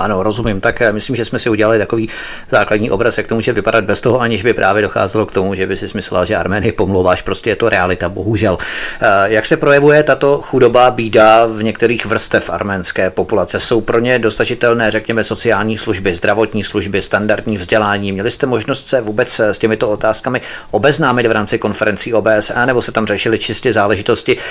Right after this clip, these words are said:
které se výhradně týkají voleb? Protože my jsme si to povídali, respektive ty si zmínila, že lidé potom volí politické strany podle toho,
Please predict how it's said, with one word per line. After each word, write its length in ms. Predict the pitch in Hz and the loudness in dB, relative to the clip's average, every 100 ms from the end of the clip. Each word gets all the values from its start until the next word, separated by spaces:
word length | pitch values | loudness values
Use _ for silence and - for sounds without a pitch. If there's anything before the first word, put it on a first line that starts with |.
| - - | -14 -8
které 260 | - 120 | 2 4
se 140 | 120 123 | 4 2
výhradně 440 | 117 120 117 120 | 2 4 4 2
týkají 360 | 113 110 117 113 | -2 2 4 4
voleb? 280 | 110 95 - | 4 2 0
Protože 320 | - 131 156 | -4 -2 0
my 100 | 139 | 0
jsme 160 | - | -2
si 100 | - | -2
to 80 | - | -2
povídali, 640 | 127 113 117 123 120 123 | 0 0 0 2 4 4
respektive 400 | 113 - 120 127 | 2 -2 -2 -2
ty 100 | 113 | -2
si 140 | 98 120 | -2 0
zmínila, 360 | 101 92 107 | 0 0 0
že 100 | 110 | 0
lidé 240 | 107 92 101 | 0 0 0
potom 260 | 98 110 | 0 -2
volí 240 | 95 95 107 | 0 0 0
politické 460 | 98 92 95 117 | 0 -2 -2 -4
strany 280 | 101 98 101 | -2 -2 -2
podle 280 | 98 98 107 | 0 2 2
toho, 280 | 110 95 | 2 2